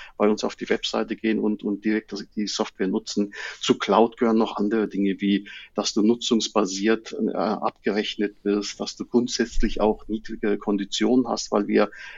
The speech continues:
äh, in der Cloud ein, ein standardisiertes E-R-P-System haben, dadurch auch sehr günstige Konditionen anbieten können. Ähm, das sind alles so, äh, Attribute, die eine V clap heute mitbringt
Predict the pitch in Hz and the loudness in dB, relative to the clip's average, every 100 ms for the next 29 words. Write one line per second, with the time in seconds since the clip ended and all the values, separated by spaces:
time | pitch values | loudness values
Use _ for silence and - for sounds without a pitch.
0 | - 120 107 - 202 - 220 214 - - | -2 2 2 2 0 2 4 2 0 2
1 | 196 233 - 208 98 - - - 110 101 | 2 2 0 0 0 -6 -12 -2 2 6
2 | - 131 143 123 117 117 117 - 113 98 | 8 8 8 4 2 2 0 0 2 0
3 | - 175 180 - - 139 127 120 117 110 | 2 0 0 -4 -4 -2 0 2 2 0
4 | 110 113 107 - 104 117 107 - 104 - | -2 -4 -4 -2 -2 -2 -2 0 -2 0
5 | 101 98 - 143 147 131 120 123 120 117 | -4 -2 2 2 4 2 2 0 -2 0
6 | 113 107 110 - - - - 113 117 123 | 2 2 0 -12 -12 -10 4 8 10 10
7 | 160 127 131 147 - 139 131 90 87 113 | 8 10 10 8 6 8 8 6 0 -2
8 | 117 120 113 117 - 113 147 185 180 180 | 0 0 0 -4 -2 -4 -2 -2 0 0
9 | - 123 120 120 110 107 131 - 113 110 | 2 0 2 2 0 -2 -4 -4 -2 -2
10 | 101 117 208 - 107 240 | 0 0 0 -2 0 -2